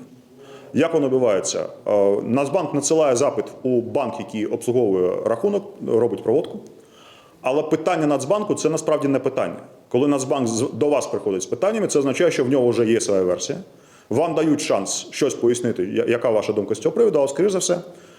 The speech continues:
вас, на вас вже очікують неприємності від Нацбанку. Вашу, вас або оштрафують, або вам заблокують в майбутньому, е, можливість здійснення таких операцій. І те, що Нацбанк приходить з питанням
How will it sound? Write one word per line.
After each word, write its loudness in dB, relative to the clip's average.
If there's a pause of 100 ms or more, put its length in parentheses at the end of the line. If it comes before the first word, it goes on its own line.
(180)
вас, 0
на 0
вас 2
вже 2
очікують 0
неприємності 0
від -2
Нацбанку. -2
Вашу, 0 (1200)
вас 0
або 2
оштрафують, 0
або 2
вам 2
заблокують 0
в 0
майбутньому, -2 (120)
е, 2 (280)
можливість 2
здійснення 0
таких -2
операцій. -2 (460)
І -4
те, -2
що 0
Нацбанк -2
приходить -2
з 0
питанням -4